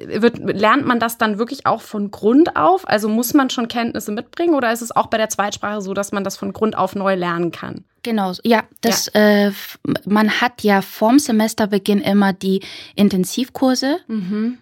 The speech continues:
Speaker 2: sodass man da eben schon so wirklich die Grundlagen lernt und während des Semesters besucht man dann die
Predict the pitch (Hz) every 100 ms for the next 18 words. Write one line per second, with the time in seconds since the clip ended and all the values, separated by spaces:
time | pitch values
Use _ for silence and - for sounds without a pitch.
0 | _ - 214 208 214 202 190 208 208 202
1 | 202 196 190 185 180 175 175 _ - 196
2 | 190 185 - - - 185 214 254 254 262
3 | 254 254 254 - 208 208 202 208 196 -
4 | 190 180 190 - 196 - - - - -
5 | - 208 220 - 214 208 196 196 190 190
6 | 190 190